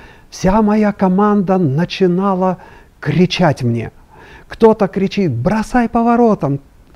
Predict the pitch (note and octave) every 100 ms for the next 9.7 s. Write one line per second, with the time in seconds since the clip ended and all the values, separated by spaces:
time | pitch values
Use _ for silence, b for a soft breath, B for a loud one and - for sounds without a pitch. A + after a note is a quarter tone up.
0 | - D3 E3+ A3 G#3 - G3 G3+ F#3 G3
1 | F#3+ - F3+ G3 G3 E3 F3 B B B
2 | B D#3+ E3 - F#3+ - F3+ F3+ E3+ E3+
3 | - - F#3 G#3+ F#3 - B B A2+ F#3+
4 | A3+ A3+ A#3+ A3 F3+ - C3 G3 A#3 -
5 | G#3+ D#3+ - - B B B B - D#3
6 | D#3 C#3+ G3+ G#3 G3+ F#3 G#3 G3 - E3+
7 | F#3+ F3+ - F#3+ F#3 F3 - F3 - A3+
8 | F#3+ E3 D#3+ D3+ E3+ - F3+ E3 D3 B2+
9 | G#3 A3 G3+ G3+ F3+ B2 A2